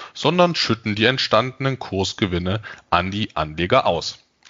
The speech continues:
Das ist natürlich ein etwas anderer Ansatz, Einnahmen zu generieren, als wenn man jetzt ganz klassisch auf Dividenden setzt.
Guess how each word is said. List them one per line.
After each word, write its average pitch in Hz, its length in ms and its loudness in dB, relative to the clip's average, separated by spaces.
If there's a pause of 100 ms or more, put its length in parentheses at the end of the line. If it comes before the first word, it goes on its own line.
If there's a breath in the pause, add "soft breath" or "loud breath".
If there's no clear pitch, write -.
(220 loud breath)
Das 110 140 0
ist - 60 -4
natürlich 113 520 2
ein 98 160 0
etwas 90 580 -2
anderer 139 480 4
Ansatz, 117 520 2
Einnahmen 104 560 0
zu - 140 -10
generieren, 98 680 0 (560 loud breath)
als 98 160 0
wenn 101 80 0
man 98 80 4
jetzt 95 180 0
ganz 95 220 0
klassisch - 480 0
auf 87 220 -4
Dividenden 98 580 -2
setzt. - 360 0